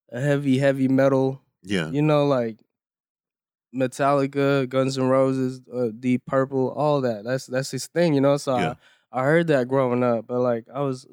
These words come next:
Speaker 1: drawn to the hip hop more for some reason, so stuck with that, man.
Speaker 2: And then, uh, what's, um, when's the first time, like, you wrote something down? Like, when, when's your,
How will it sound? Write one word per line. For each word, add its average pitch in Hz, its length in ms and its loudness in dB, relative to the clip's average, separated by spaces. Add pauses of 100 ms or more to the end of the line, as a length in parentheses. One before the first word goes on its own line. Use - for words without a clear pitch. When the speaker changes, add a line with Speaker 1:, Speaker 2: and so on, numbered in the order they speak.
Speaker 1:
drawn 131 300 -2
to 131 140 -12
the 113 220 -6
hip 151 220 -6
hop 123 260 -8
more 117 240 -14
for 120 140 -20
some 120 280 -12
reason, 117 320 -10
so 127 260 -20 (340)
stuck 131 300 -8
with 120 140 -14
that, 127 220 -6
man. 123 220 -8 (800)
Speaker 2:
And 98 140 -2
then, 92 200 0
uh, 85 280 -2 (140)
what's, 98 560 -4
um, 78 400 -4 (1700)
when's 101 300 -2
the 101 100 0
first 90 320 -4
time, 85 360 -6
like, 76 320 -8 (720)
you 87 220 -10
wrote 82 360 -4 (460)
something 76 300 -8
down? 78 300 -8 (220)
Like, 80 180 -10 (100)
when, 82 420 -6
when's 92 400 -6
your, 98 120 -6